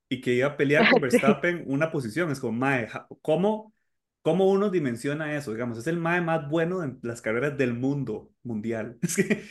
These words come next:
Speaker 1: y el mae está atrás suyo, digamos, y usted tiene que ver cómo lo sostiene en su carro, que no es el mejor. <laughs> Es que,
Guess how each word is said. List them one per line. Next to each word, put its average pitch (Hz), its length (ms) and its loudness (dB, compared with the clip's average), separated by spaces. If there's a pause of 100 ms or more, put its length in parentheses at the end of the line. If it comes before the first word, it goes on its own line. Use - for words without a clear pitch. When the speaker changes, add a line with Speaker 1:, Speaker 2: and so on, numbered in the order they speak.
(140)
Speaker 1:
y 151 100 2
el 143 80 4
mae 143 200 4
está 196 180 0
atrás 208 300 2
suyo, 156 460 -2
digamos, 135 360 0
y 120 40 -2
usted 131 220 -4
tiene 165 200 -2
que 165 80 2
ver 170 120 0
cómo 180 220 -2
lo 190 80 0
sostiene 151 600 -4
en 131 80 0
su 127 180 -6
carro, 151 280 2
que 120 120 -4
no 117 220 -2
es 165 100 -4
el 208 80 -4
mejor. 196 380 -4
<laughs> - 20 -2
Es 214 120 -2
que, - 360 0